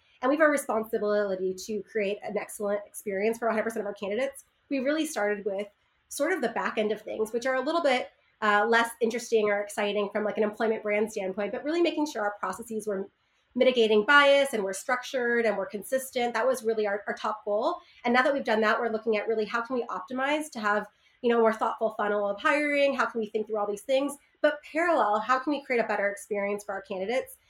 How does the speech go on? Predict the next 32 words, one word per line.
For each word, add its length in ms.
Too 220
often 360
does 140
someone 320
kind 220
of 80
feel 240
like, 240
"Why 180
did 140
it 80
take 220
me 100
this 180
long 200
to 80
hear 160
back 240
about 180
the 80
next 200
step?" 300
or 120
whatever 260
that 220
thing 120
might 200
be, 200
and, 220
and 240
really 200
getting 360